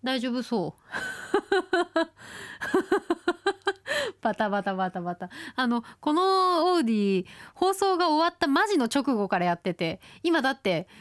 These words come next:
十四時五十六分だもん。<laughs> 放送終わったの、ほんとさっきですよね。五十四分とか五十三分とかに終わりますもんね、いつもね。いやー、そう。だから、あの、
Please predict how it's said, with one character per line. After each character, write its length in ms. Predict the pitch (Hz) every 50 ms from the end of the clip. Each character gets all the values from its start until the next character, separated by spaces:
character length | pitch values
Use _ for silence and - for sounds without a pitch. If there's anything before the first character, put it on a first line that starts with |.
| - - - _ 214
十 180 | 196 269 339 359
四 140 | 381 403 302
時 120 | 254 226
五 180 | 190 220 247 247
十 160 | 302 339 311
六 180 | 311 392 392 - -
分 180 | 311 254 208
だ 100 | 185 156
も 100 | 151 147
ん。 100 | 196 - -
<laughs> 1300 | 311 - - - - - - - - 359 - - 523 508 - - 571 523 - - - - - - - - -
放 180 | - 440 427 466
送 120 | - 480
終 100 | 453 427 427
わ 60 | 440 440
っ 20 |
た 120 | - 466 415
の、 160 | 339 220 - - - - - - -
ほ 180 | - - 440
ん 60 | 453
と 100 | - 480
さ 100 | - - 480 -
っ 40 | -
き 100 | 359 269
で 60 | 240
す 120 | - -
よ 100 | 202 185
ね。 240 | 185 196 196 180 175 - - - - - - -
五 120 | 233 269
十 160 | 294 359 381 359
四 200 | 381 415 453 440
分 160 | 359 302 240
と 80 | 226
か 80 | - 185
五 120 | 180 208
十 140 | 226 285 294
三 200 | - 330 359 339
分 140 | - 254 208
と 60 | 196
か 80 | 185 175
に 80 | 175
終 60 | 170 175
わ 60 | 175
り 60 | 180
ま 80 | 185 170
す 100 | - 190
も 80 | 170
ん 60 | 175
ね、 80 | 202 226
い 60 | 208
つ 100 | - -
も 120 | 170 156 165
ね。 220 | 175 170 170 - _ - - - - - _ -
い 60 | 196
や 260 | 190 180 180 180 180
ー、 40 | 180
そ 260 | - - 220 180 165
う。 40 | 165
だ 120 | 190 190 190
か 120 | - 165
ら、 140 | 160 160 -
あ 60 | -
の、 200 | 175 165 170